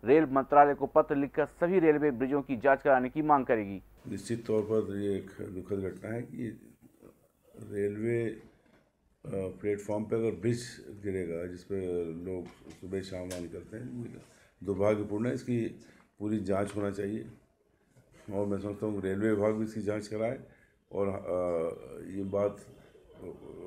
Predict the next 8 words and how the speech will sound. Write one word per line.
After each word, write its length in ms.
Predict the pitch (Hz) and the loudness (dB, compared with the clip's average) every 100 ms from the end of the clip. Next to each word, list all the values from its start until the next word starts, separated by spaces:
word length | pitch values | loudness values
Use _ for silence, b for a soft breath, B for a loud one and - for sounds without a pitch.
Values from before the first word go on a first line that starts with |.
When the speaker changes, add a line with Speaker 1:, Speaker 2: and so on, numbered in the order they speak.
| 87 78 | -10 -6
Speaker 2:
ब-, 320 | 85 82 80 | -4 -4 -4
भोपाल 300 | 85 95 101 98 - - - - | -2 2 2 0 -6 -16 -16 -10
कलेक्टर 280 | 92 90 107 | -8 -4 -2
और 60 | |
कमिश्नर 380 | 95 95 90 98 | -2 -4 -6 -6
से 80 | 98 | -4
बात 220 | 90 92 - | -2 -4 -4
करेंगे 300 | 90 95 | -6 -6